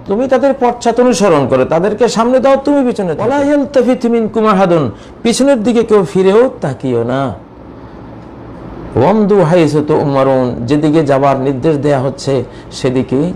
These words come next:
চলে যাও। সূরা আল হিজরের মধ্যে লূত আলাইহিস সালামকে আল্লাহ মুক্তির আগে এই কথাগুলি বলেছেন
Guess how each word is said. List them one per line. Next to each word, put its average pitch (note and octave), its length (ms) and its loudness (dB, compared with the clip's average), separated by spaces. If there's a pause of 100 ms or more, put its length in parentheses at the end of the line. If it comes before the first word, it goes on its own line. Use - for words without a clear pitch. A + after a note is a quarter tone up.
চলে A2+ 220 2
যাও। A2 320 0 (400)
সূরা A#2+ 280 -2
আল A#2+ 80 0
হিজরের C#3+ 380 0
মধ্যে B2+ 340 0 (360)
লূত B3+ 320 2
আলাইহিস A3+ 260 0
সালামকে D#3 360 -2
আল্লাহ C#3+ 200 -2
মুক্তির C#3+ 460 0
আগে C3 320 0 (480)
এই C#3+ 140 0
কথাগুলি C#3+ 360 0
বলেছেন G#3 400 0